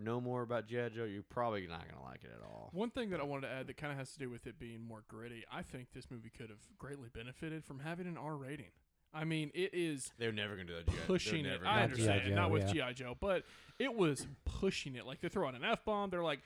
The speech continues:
Speaker 1: We love
Speaker 2: "A
Speaker 1: you,
Speaker 2: lot of
Speaker 1: love one.
Speaker 2: people die by samurai
Speaker 3: But let
Speaker 2: swords."
Speaker 3: me,
Speaker 2: So
Speaker 3: let me,
Speaker 2: it could
Speaker 3: let me,
Speaker 2: have
Speaker 3: let me
Speaker 2: been
Speaker 3: say this, though.
Speaker 1: Sure.
Speaker 3: We watched the first one this morning,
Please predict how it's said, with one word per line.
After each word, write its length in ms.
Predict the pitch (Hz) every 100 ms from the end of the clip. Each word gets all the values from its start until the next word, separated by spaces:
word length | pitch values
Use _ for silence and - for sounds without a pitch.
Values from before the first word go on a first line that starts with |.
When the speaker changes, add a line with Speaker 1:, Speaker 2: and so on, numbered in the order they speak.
| -
Speaker 1:
We 60 | 120
love 200 | 185 214
Speaker 2:
"A 40 |
Speaker 1:
you, 60 | 170
Speaker 2:
lot 320 | 247 - 240
of 80 | 247
Speaker 1:
love 80 | 262
one. 100 | -
Speaker 2:
people 180 | 240 202
die 340 | 208 247 214
by 160 | 190 185
samurai 480 | - 233 180 127 123
Speaker 3:
But 140 | 180 196
let 120 | 226
Speaker 2:
swords." 40 |
Speaker 3:
me, 40 | 202
Speaker 2:
So 40 |
Speaker 3:
let 100 | 208
me, 80 | 208 247
Speaker 2:
it 60 | - _
could 100 | -
Speaker 3:
let 80 | 190
me, 60 | 214
Speaker 2:
have 100 | -
Speaker 3:
let 60 | 185
me 60 |
Speaker 2:
been 80 | 202
Speaker 3:
say 200 | 151 175
this, 220 | 160 190 -
though. 140 | 113
Speaker 1:
Sure. 80 | 117
Speaker 3:
We 100 | 165
watched 380 | 180 180 - -
the 60 |
first 360 | - 151 147 -
one 180 | 123 113
this 220 | 113 -
morning, 420 | 120 123 147